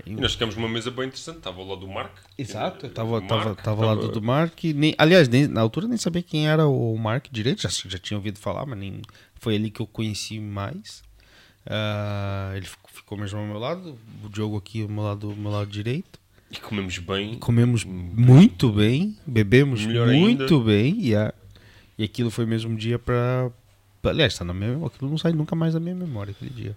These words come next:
Speaker 1: Por acaso tenho pena não fazer isso mais vezes.
Speaker 2: Yeah.
Speaker 1: Eh,
Speaker 2: Aquele, aquele, aque-, essa e a da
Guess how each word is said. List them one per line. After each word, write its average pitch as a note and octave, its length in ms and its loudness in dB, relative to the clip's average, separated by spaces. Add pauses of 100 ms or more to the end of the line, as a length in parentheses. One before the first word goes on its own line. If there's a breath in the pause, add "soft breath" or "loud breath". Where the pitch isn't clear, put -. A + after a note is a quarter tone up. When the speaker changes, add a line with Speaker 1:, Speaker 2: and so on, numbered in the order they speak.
(100)
Speaker 1:
Por - 80 -8
acaso G#2+ 180 0
tenho G#2 140 -4
pena G#2+ 220 0
não G#2+ 100 -2
fazer G#2+ 200 -4
isso G2+ 120 -6
mais G#2 160 -2
vezes. F#2 240 -8
Speaker 2:
Yeah. F#2+ 260 -6
Speaker 1:
Eh, - 220 -14 (220)
Speaker 2:
Aquele, A#2 340 -2
aquele, C3 420 0
aque-, A2+ 200 0
essa D3+ 400 4
e F3+ 60 4
a F3 40 4
da E3 560 2